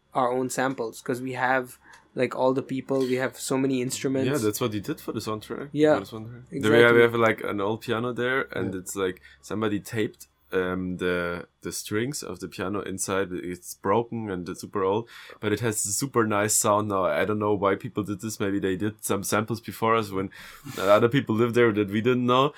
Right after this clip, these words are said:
Speaker 2: but we checked this out and found that it has a super nice sound, and then we just s-, uh, sampled it and recorded it with the, the iPhone, and then just took this, um,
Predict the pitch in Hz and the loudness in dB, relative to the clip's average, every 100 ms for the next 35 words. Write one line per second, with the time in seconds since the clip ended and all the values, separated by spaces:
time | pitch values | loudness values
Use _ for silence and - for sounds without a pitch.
0 | - - - 107 107 101 135 123 113 107 | -12 -14 0 2 2 2 2 2 0 2
1 | 107 117 110 101 - 107 104 98 104 95 | 4 6 4 -2 2 2 2 2 0 0
2 | 95 90 - 110 104 95 95 98 - 104 | -4 -4 -4 -2 -2 -2 0 0 0 2
3 | 101 101 95 95 95 87 92 - - - | 2 0 -2 -4 -4 -4 -6 -8 -12 -14
4 | 87 98 95 101 110 101 101 90 95 92 | -6 0 0 0 -2 -2 -4 -4 -6 -6
5 | 101 104 90 90 78 95 - 92 90 90 | -2 -2 -2 -6 -6 -8 -2 0 0 -4
6 | _ - _ - 87 98 - 104 101 92 | _ -20 _ -2 2 2 0 -2 -2 -4
7 | 92 92 98 98 - - - _ - 104 | -4 -2 -4 -4 -10 -20 -20 _ -10 -8
8 | - 101 - - 92 92 95 98 | -6 -8 -6 -2 0 0 0 -4